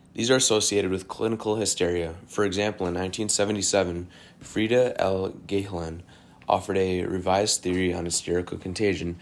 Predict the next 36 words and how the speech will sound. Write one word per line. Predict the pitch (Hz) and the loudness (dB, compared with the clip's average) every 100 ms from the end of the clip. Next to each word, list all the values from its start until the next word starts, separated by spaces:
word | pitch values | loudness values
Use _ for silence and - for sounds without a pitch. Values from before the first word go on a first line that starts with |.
| - - - | -14 -20 -8
that | - - | -2 4
argues | 104 104 107 95 | 4 4 0 0
that | 90 85 - | 0 0 0
what | 95 | -2
is | 87 - | -2 0
actually | 110 - 120 117 | 0 0 -2 -2
contagious | 104 - 90 87 82 - | -4 -2 -2 0 -2 -2
is | - 85 | -2 -2
the | 85 | -2
belief | 87 90 90 85 - - - - | -2 0 -2 -4 -10 -20 -20 -6
that | 85 | -4
showing | - 90 87 | 0 0 0
certain | - 107 104 | 0 0 0
characteristics | 104 98 90 - 90 85 - - - | 0 -2 -2 -2 -2 -2 -6 -6 -8
will | - 87 | -4 -4
entitle | 87 - 98 104 | -4 0 0 2
one | 87 85 85 82 - - - - | 0 -2 -4 -8 -16 -20 -16 -10
to | |
the | 85 | -4
secondary | - 90 92 90 85 85 | -2 -2 -2 -4 -2 -2
benefits | 85 87 87 - - | -2 -4 -6 -6 -4
of | 90 | -2
the | 92 | 2
sick | - 117 - | 2 0 -2
role, | - - - - - - - - - - - - - - - - - - - | -6 -6 -12 -20 -20 -20 -20 -20 -20 -20 -20 -20 -20 -20 -20 -20 -20 -12 -6
as | 98 95 | -4 -2
in, | 95 | -2
like, | 87 85 82 - - | -4 -6 -10 -16 -8
calling | - 104 101 | 0 2 2
in | 90 87 | -2 -2
sick | 95 87 | -2 -2
when | 85 85 | -2 -4
you're | |
not | 82 82 82 | -2 -4 -2
really | 80 80 | -4 -4
sick. | - - | -6 -8